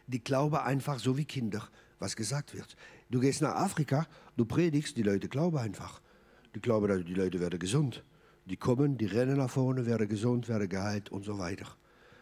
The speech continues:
Warum? Sie haben eine Vorstellung. Sie stellen sich vor, wow, wenn der Mann Gottes was sagt, dann ist es so.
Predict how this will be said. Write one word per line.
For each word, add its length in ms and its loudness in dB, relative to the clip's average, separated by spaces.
Warum? 440 4
Sie 100 0
haben 80 2
eine 120 2
Vorstellung. 560 2
Sie 160 0
stellen 300 4
sich 200 -2
vor, 180 4
wow, 420 4
wenn 220 2
der 100 2
Mann 280 2
Gottes 380 0
was 160 2
sagt, 260 2
dann 220 2
ist 200 0
es 140 -6
so. 240 -2